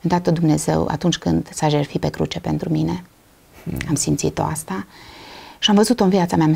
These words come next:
Speaker 1: experimentat-o. Uh, Dumnezeu când îmi vorbește, mă vede ca pe un, o persoană specială. Și un alt lucru pentru care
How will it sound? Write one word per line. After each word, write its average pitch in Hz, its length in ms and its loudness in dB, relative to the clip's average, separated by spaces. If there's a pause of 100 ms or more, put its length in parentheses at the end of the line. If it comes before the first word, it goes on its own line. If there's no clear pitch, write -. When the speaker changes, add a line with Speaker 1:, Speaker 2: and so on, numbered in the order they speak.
(100)
Speaker 1:
experimentat-o. 165 960 0 (920)
Uh, 190 120 2
Dumnezeu 196 380 4
când 202 220 4
îmi 165 100 4
vorbește, 185 800 -2
mă 180 200 0
vede 180 340 0
ca 175 140 -6
pe 170 220 -2
un, 180 300 2
o - 80 -6
persoană 170 440 -2
specială. 151 720 -4 (1400)
Și - 480 4
un 208 200 6
alt 214 160 6
lucru 185 240 2
pentru 170 380 0
care 170 580 0